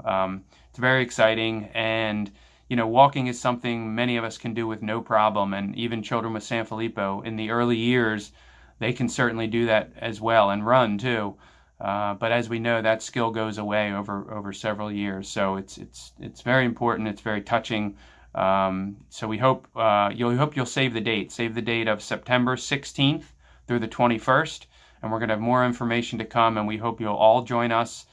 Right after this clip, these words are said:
in stepping up to cure Sanfilippo. And lastly, I wanna give you a quick update <clears throat> on the anakinra clinical trial at Lundquist Institute in California.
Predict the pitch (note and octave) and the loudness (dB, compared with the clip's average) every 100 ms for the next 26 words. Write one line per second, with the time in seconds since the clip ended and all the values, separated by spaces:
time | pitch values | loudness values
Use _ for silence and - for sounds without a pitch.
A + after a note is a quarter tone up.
0 | _ _ _ G#2+ G#2 G2 A#2+ A2+ A#2 A2 | _ _ _ -8 -6 -2 0 0 2 2
1 | G2+ - G#2+ - G#2 G2+ - G2 F#2+ F#2 | 0 -2 -12 -6 -4 -4 -4 -4 -4 -8
2 | G2 E2 D#2+ - _ _ - _ _ _ | -8 -6 -8 -10 _ _ -20 _ _ _
3 | _ _ _ - - - - - - - | _ _ _ -20 -20 -20 -20 -20 -20 -10
4 | - C3+ D#3 E3 F3 D#3 D3 C#3+ C#3 C3+ | 2 6 6 6 2 4 4 2 -2 -2
5 | C3 - D3 C3+ B2+ C3+ C3+ C3+ C#3 D3 | -2 -2 2 2 2 0 -2 0 -4 -2
6 | C3 C3+ B2 B2+ C3+ C#3 C#3 C3 B2+ B2 | -2 0 0 4 4 2 0 -2 -2 -2
7 | C3 C3 A#2 - A#2+ A#2+ A2+ G#2+ A2 G#2+ | -2 0 -4 -2 2 6 6 4 0 0
8 | A2+ A#2 B2 A#2 A#2 A#2 - A2 A2+ G#2+ | -2 -2 -4 -6 -4 -6 -8 -8 -8 -6
9 | A2 G#2 A2+ G#2+ G2+ G2+ F#2+ F#2 | -10 -2 0 0 -2 -4 -4 -8